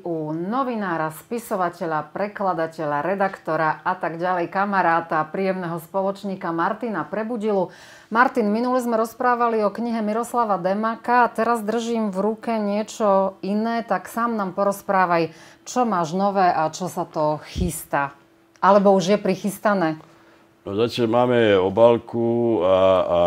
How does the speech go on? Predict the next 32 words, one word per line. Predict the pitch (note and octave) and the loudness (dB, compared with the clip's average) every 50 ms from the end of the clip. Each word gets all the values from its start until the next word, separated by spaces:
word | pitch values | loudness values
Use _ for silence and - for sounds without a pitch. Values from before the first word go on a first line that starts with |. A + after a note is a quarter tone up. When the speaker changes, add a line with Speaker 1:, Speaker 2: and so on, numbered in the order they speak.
| F2+ | 4
Speaker 2:
máme | F2 F2 F#2 F#2+ G2 G2 F#2+ F#2+ F#2 F2+ F2+ F2+ F2 E2+ D#2+ D#2+ D#2+ D#2+ D#2+ D2 C2 | 2 2 0 -2 0 0 -2 0 0 0 0 0 0 0 -2 -2 -2 -4 -4 -4 -6
spolu | A#1+ - - - - - _ _ E2+ F2 F#2+ F#2 F#2 F#2 F2+ E2 | -10 -14 -16 -18 -20 -20 _ _ -6 -4 -2 -2 0 0 0 -2
s | - - - | -4 -4 -8
technickým | F#2 F2 - - F#2 D#2+ - - F2 D#2+ D#2 D#2 | -8 -8 -6 -8 -10 -10 -8 -6 -4 -2 -2 0
redaktorom | D#2 E2+ E2+ F#2 F#2 E2 - - F#2+ F2 F2+ F2 E2+ E2 | 0 0 0 0 -2 -4 -4 -4 -2 0 0 0 2 2
Alenom | E2+ F2+ F2+ F2+ E2+ E2 D#2+ D#2+ | 2 2 2 0 0 -2 -2 -2
Nechvatalom | E2+ F2+ E2 - F#2 F2 E2+ - F#2 E2+ E2 D#2+ D2+ | -4 -4 -4 -2 -2 -2 0 0 -2 0 0 -2 -2
prakticky | E2 F2 E2 - F2 D#2+ - - E2 | -4 -4 -4 -6 -10 -12 -8 -8 -8
skompletovanú | - - - F#2 F2 - F#2+ F#2 F2+ F2+ F2 F2 F2 E2+ F2 E2+ | -8 -6 -8 -8 -8 -6 -6 -4 -4 -2 -2 -2 -2 -2 0 0
aj, | E2 E2 E2 D#2 - - _ - | 0 0 0 -2 -6 -14 _ -20
skompletovanú | - - - - F2 - - F#2 E2+ - - F2 E2+ E2+ E2 E2 D#2 - - - - - - | -20 -16 -12 -10 -10 -6 -6 -8 -6 -6 -6 -4 -4 -4 -4 -6 -6 -10 -14 -20 -20 -8 -4
aj | D2+ D#2 D#2+ | -2 -2 0
druhú | D2 F#2 G2+ G2+ G2+ G2 F#2 E2+ D#2 - | 0 2 2 2 2 2 2 0 -2 -2
časť, | - F2+ F2+ F#2+ F#2 - - - - - D#2+ | 0 2 2 4 2 2 0 -4 -8 -8 -6
a, | D2 C2 - - - - - - - _ - A#1+ C2 C#2 C#2+ C#2+ C#2+ C#2+ C#2+ C#2 B1 - - _ | -6 -6 -8 -10 -16 -20 -20 -20 -20 _ -12 -8 -4 -2 0 0 2 2 0 0 -2 -6 -10 _
krásnej | - D2+ E2 F#2 F#2 E2+ - - E2 D2 C#2 | -4 -2 0 0 0 -2 -4 -6 -6 -6 -6
knihy | - - D#2 E2+ F2+ F2 E2+ E2+ E2 D#2+ D#2 D2+ D2+ | -8 -8 -6 -4 0 0 2 2 2 2 2 0 0
o | D2 D2 D2 D#2 D#2+ | -2 -4 -4 -2 -2
insitnom | F2 F2 - - F#2 D2+ - D#2 D#2 D2 D2+ | -2 -4 -4 -6 -8 -10 -8 -8 -6 -4 -2
maliarovi, | D#2+ D#2+ E2 E2+ E2 D#2+ E2 D#2+ D#2+ D#2+ D#2+ D#2 D2 C2 | -2 0 2 2 2 2 2 2 2 2 2 2 2 0
a, | - - - - - - _ _ - C#2 C#2 C#2+ C#2+ C#2 C2+ | -4 -10 -20 -20 -20 -20 _ _ -10 -6 -2 -2 -2 0 0
Jánovi | C#2+ E2 E2+ F2 F2 E2+ D#2+ D#2 C#2 | 0 0 2 2 0 0 -2 -2 0
Bačurovi | C#2+ E2+ E2+ - - F#2+ F#2 F2 F2+ F2+ F2 D#2+ | 0 -2 -2 -2 -4 -4 -2 0 0 0 0 -2
pod | - D#2 D#2+ D2+ | -2 -4 -6 -2
názvom | D#2+ E2 E2 E2 D2 D#2+ D2+ C#2+ | 0 2 2 2 0 -2 -4 -4
Dlhá | C2 D#2 F#2 F2+ G2 F#2+ F2+ | -2 -2 0 4 4 4 4
maliarská | F2 F2 F2 F2+ F2+ F#2 F2+ - - - E2+ E2 D#2 D2+ | 4 0 0 0 2 0 0 -2 -4 -2 0 0 2 0
cesta | - - F#2 F2+ E2+ - - F2 D#2+ D#2+ | 0 -4 -4 -4 -4 -4 -4 -2 -2 -2
insitného | F2 D#2+ - F2+ D#2+ - F2 E2+ D#2+ | -2 -2 -4 -8 -8 -6 -6 -4 -2
maliara | D#2+ E2+ E2+ E2+ E2+ E2 D#2+ D2 | 0 0 2 2 2 2 0 0
z | - - | -2 -6
Padiny | - - D#2 D#2 D2+ F2 E2+ E2 F2 F2+ | -6 -4 -4 -4 -2 -4 -4 -2 -2 -2